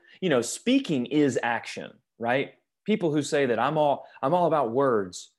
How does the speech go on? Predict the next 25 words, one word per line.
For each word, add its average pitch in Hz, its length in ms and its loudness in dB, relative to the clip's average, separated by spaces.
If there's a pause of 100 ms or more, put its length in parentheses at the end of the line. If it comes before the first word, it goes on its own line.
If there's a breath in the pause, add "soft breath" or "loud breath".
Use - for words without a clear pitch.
(100)
all 120 80 0
right? 131 160 0
He's, 170 240 -2 (360)
he's 185 200 0
not 165 180 -4
about 120 200 0
action. 131 300 -2
He's 156 160 -2
just 151 160 -6
about 113 200 0
words. 113 260 -2
Well, 151 180 2
let's 175 180 -2
be 160 100 -4
careful 190 260 -4
because 117 260 -6
words 151 340 -4 (140)
are 160 360 2
action, 107 560 -6 (480 soft breath)
but 165 160 2
you 233 80 2
get 262 140 4
what 139 120 -2
I'm 120 100 -4
saying. 117 360 -4